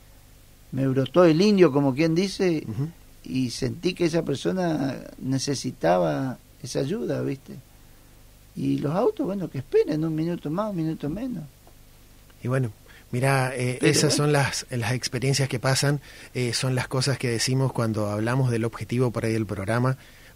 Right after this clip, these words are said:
Speaker 2: poder contar nuestras vivencias acá para, para tomar conciencia de
Speaker 1: Sí.
Speaker 2: cómo vivimos como sociedad,
Speaker 1: Sí.
Speaker 2: porque como dijeron ya varios que pasaron aquí por la mesa,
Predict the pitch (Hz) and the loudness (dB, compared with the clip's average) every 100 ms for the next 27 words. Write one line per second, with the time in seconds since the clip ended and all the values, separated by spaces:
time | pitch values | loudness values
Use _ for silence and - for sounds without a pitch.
0 | - 113 117 117 117 110 123 120 117 123 | -4 -2 0 -2 -2 0 0 0 -2 -2
1 | 113 110 110 127 120 110 - 131 131 120 | -2 -2 0 0 0 -2 0 0 2 0
2 | 117 107 - - - - - 131 131 127 | -2 -4 -14 -20 -20 -20 -4 0 2 2
3 | 131 170 170 151 127 - 151 165 - 185 | 4 4 4 2 2 4 6 6 6 2
4 | - - - 120 95 - 156 147 131 131 | 0 -20 -10 -2 0 4 6 6 6 4
5 | 147 123 120 123 117 - 120 139 156 - | 4 2 0 -2 -2 -2 2 2 0 -6
6 | 220 - - 127 117 120 123 123 123 123 | -12 -12 -6 -4 -2 -2 0 0 2 0
7 | 120 147 151 131 123 123 151 156 131 - | 2 4 4 2 2 4 6 6 2 -2
8 | 98 104 131 135 127 110 120 123 117 113 | -6 -2 0 0 0 -2 -4 -2 -2 2
9 | 139 143 165 | 2 2 0